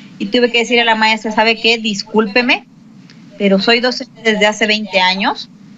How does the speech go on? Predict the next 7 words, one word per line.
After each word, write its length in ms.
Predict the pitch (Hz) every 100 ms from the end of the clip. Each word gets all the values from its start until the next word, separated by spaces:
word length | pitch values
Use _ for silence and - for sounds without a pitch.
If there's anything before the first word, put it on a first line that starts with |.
| - - - - - - - - -
soy 240 | - 202
ingeniero 400 | 240 247 214 220
civil, 360 | - 170 180 240 - -
le 100 | 190
manejo 380 | 180 180 170
las 160 | 254 247
matemáticas 720 | - - 170 165 165 190 196